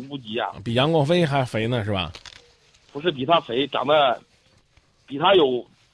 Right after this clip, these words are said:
Speaker 1: 比她有风韵的多。
Speaker 2: 你见过杨贵妃吗？
Speaker 1: 我没见过，反正是比她有过之而无不及。
Speaker 2: 对啊，
Speaker 1: 我说
Speaker 2: 所以，所以我就说嘛，你这个最可怕的就在于你在，你在那儿整天都在那儿想，啊，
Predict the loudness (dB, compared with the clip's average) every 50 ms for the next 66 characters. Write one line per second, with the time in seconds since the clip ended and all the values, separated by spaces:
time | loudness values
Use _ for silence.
0 | _ _ _ -12 -2 0 2 4 4 2 0 -2 -2 0 0 0 2 0 0 0
1 | 2 2 2 2 2 0 _ _ _ _ _ _ _ _ -12 -10 -6 -4 -2 -2
2 | 0 0 -2 0 0 0 0 0 0 -2 -2 -2 -4 -6 -8 -10 -14 -18 -20 _
3 | _ _ _ _ _ _ -12 -6 -4 -4 0 4 4 4 4 4 2 2 0 0
4 | 0 -2 0 0 0 -2 -2 -6 -6 0 2 2 4 4 2 0 0 0 2 2
5 | 2 4 2 2 2 0 -2 -4 -8 -10 -12 -14 -12 -12 -12 -4 0 2 2 4
6 | 4 4 4 4 6 6 6 6 4 2 2 4 4 6 6 6 4 2 2 0
7 | 0 -2 -2 -2 -2 -2 -2 -4 -6 -6 -8 -8 -8 -6 -8 -6 -2 -2 -2 0
8 | 0 0 0 2 2 2 2 2 0 0 0 0 -2 -2 -6 -8 -6 -4 -4 -6
9 | -6 -8 -10 -12 -10 -10 -10 -8 -8 -8 -6 -6 -6 -6 -6 -6 -6 -8 -12 -10
10 | -8 -6 -4 -4 -6 -6 -12 -20 _ _ _ _ _ _ _ _ _ _ _ _
11 | _ _ _ _ -8 -8 -8 -8 -10 -12